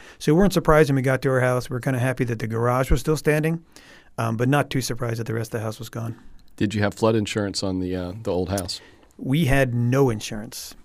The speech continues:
Speaker 1: We had
Speaker 2: Mm.
Speaker 1: nothing at all. Um, and the reason was, you know, part of my philosophy is if you can, if you can afford the risk, then don't get the insurance. Um, and the coverage, I wasn't that impressed with the coverage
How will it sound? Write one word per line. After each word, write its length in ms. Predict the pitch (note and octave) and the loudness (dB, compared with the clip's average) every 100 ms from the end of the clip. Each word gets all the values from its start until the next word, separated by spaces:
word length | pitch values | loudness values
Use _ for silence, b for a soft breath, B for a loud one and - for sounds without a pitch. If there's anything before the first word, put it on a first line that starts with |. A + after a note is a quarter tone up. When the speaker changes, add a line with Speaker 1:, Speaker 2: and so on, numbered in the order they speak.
| - - | -20 -6
Speaker 1:
We 140 | G#2 | -4
had 100 | B2+ | -2
Speaker 2:
Mm. 40 | B2 | 0
Speaker 1:
nothing 360 | B2+ C3 C#3 | -2 -2 -2
at 60 | A#2 | -2
all. 260 | A2 B2 - - | -4 -6 -12 -8
Um, 380 | B2+ A#2 A#2+ B2+ | -4 -2 -2 -2
and 200 | C#3 C3+ | -2 0
the 60 | D3 | 2
reason 360 | F#3+ E3 E3 | 4 4 4
was, 480 | D3 C#3 C#3 C3 B2+ B B B B B B - | 4 4 4 2 -4 B B B B B B -4
you 140 | E3+ | 0
know, 160 | B2+ B2 | 2 0
part 280 | A#2 C#3+ C#3+ | 0 2 4
of 180 | B2+ B2+ | 2 -2
my 180 | B2+ | -2
philosophy 380 | A#2+ B2 B2 A#2+ | -2 -2 -2 -2
is 80 | A#2+ | -4
if 100 | A#2 | -4
you 60 | A2+ | -4
can, 140 | A2+ | -6
if 160 | A2 - | -6 -10
you 180 | - A#2+ | -10 -6
can 120 | B2 | -6
afford 280 | A#2 C3+ C#3 | -2 2 4
the 80 | B2+ | 4
risk, 280 | C3 B2+ - | 4 2 -2
then 200 | A#2+ A2+ | -2 -2
don't 140 | A2+ | -2
get 140 | A2 | -4
the 80 | A2+ | -4
insurance. 640 | A2 A2 B2 A#2+ - - - _ | -6 -4 -6 -6 -12 -18 -20 _
Um, 300 | B2 A2 A2+ | -4 -2 -2
and 180 | B2 A#2+ | -2 0
the 100 | A#2+ - | -2 -4
coverage, 560 | - D3 C#3+ C#3 C3 - | -2 0 2 0 -2 -4
I 100 | D3 | 0
wasn't 240 | C#3+ D#3 D3 | 4 4 2
that 80 | B2+ | 0
impressed 300 | A#2+ A#2+ - | -2 -4 -4
with 100 | G#2+ | -8
the 80 | |
coverage 520 | G#2+ A#2+ A2 G#2+ G#2+ | -6 -4 -4 -6 -8